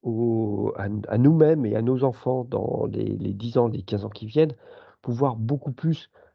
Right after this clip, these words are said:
réutiliser, recycler, réinjecter dans le tissu, euh, de nos sociétés,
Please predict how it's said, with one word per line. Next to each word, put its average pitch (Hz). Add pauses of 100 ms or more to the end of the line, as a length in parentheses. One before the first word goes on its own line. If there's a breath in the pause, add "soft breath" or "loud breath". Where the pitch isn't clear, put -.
réutiliser, 151
recycler, 160
réinjecter 160
dans 135
le 165
tissu, 147 (600 soft breath)
euh, 98
de 120
nos 113
sociétés, 110